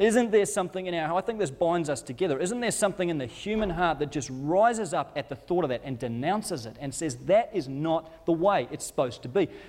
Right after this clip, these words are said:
That is not the kind of world that we're supposed to have. It's supposed to be different. It's supposed to be better. How do we get ourselves into this mess?"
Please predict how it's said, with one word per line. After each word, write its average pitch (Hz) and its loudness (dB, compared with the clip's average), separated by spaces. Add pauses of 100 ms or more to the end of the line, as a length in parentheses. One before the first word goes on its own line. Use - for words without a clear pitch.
That 220 4
is 226 2
not 190 -2
the - -18
kind 165 -2
of 147 -4
world 185 0 (360)
that 180 0
we're 185 4
supposed - 2
to 196 -6
have. 214 2 (1400)
It's 170 2
supposed 233 2
to 233 -6
be 226 -2
different. 175 -2 (760)
It's 180 4
supposed 220 4
to 202 -8
be 185 -2
better. 160 0
How 233 2
do 254 2
we 233 -2
get 196 -2
ourselves 175 -4
into 170 -8
this 127 -8
mess?" 110 -10